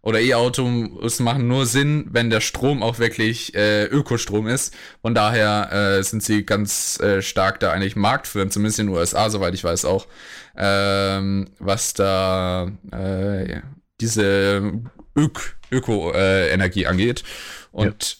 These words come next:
Speaker 1: das wollen sie ja jetzt eben, wie du gesagt hast, auch, ist, weil ich weiß, auch in Deutschland habe ich letztens mal auf ihrer Webseite geschaut, äh, sind sie jetzt eben dabei, dann überall nach Leuten auch zu suchen, die das dann auch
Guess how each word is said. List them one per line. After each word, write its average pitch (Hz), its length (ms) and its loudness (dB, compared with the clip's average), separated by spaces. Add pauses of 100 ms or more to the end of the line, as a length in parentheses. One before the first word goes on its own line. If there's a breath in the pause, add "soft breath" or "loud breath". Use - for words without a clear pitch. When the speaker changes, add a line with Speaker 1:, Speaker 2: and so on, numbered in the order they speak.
Speaker 1:
das 110 240 0
wollen 139 220 2
sie 147 80 2
ja 143 120 4
jetzt 139 220 0
eben, 120 200 0
wie 120 40 0
du 127 100 2
gesagt 117 320 0
hast, - 380 -2
auch, 107 340 -2
ist, 95 280 -4
weil 127 100 4
ich 160 60 2
weiß, 143 160 4
auch 139 100 2
in 127 140 0
Deutschland 120 400 2
habe 107 100 4
ich 107 80 -4
letztens 120 300 0
mal 110 160 2
auf 104 180 0
ihrer 104 240 2
Webseite 123 320 0
geschaut, 117 400 0 (580 loud breath)
äh, 104 480 2
sind 117 220 -2
sie 117 80 2
jetzt 110 140 0
eben 110 180 2
dabei, 104 320 2
dann 104 260 2
überall 101 440 0
nach 98 340 -2
Leuten 131 340 2
auch 117 140 2
zu - 140 -2
suchen, 127 240 2
die 117 80 4
das 110 160 -2
dann 104 200 2
auch 104 320 0